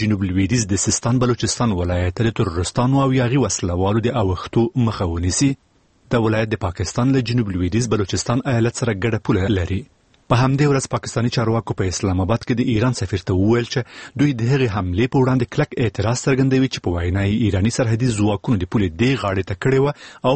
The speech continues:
په عملیاتو کې د پاکستان یو امنیتي چارواکی وژل شوی و. په دې پیښه کې چې د تېرې جمعې په ورځ د بلوچستان په کیچ سیمه کې رامنځته شوې، د دواړو هیوادونو چارواکو او رسنیو د لږ تر لږه دوو ایراني سرحدي ساتونکو د وژل کېدو خبره هم کړې وه.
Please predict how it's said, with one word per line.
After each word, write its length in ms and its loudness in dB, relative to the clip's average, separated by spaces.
په 160 -2
عملیاتو 420 2
کې 120 -4
د 120 -4
پاکستان 540 -4
یو 120 2
امنیتي 320 0
چارواکی 500 -2
وژل 280 0
شوی 240 0
و. 140 4
په 120 0
دې 140 4
پیښه 220 2
کې 140 0
چې 120 0
د 120 4
تېرې 260 2
جمعې 360 0
په 100 2
ورځ 140 0
د 80 -2
بلوچستان 560 -2
په 160 -4
کیچ 220 -2
سیمه 200 0
کې 140 -4
رامنځته 420 -4
شوې، 180 2
د 180 2
دواړو 280 2
هیوادونو 420 0
چارواکو 500 0
او 140 -2
رسنیو 420 0
د 160 0
لږ 160 -2
تر 140 0
لږه 260 -2
دوو 240 2
ایراني 320 2
سرحدي 320 -2
ساتونکو 420 -2
د 80 0
وژل 220 -2
کېدو 300 0
خبره 280 -2
هم 200 -2
کړې 200 -2
وه. 100 -4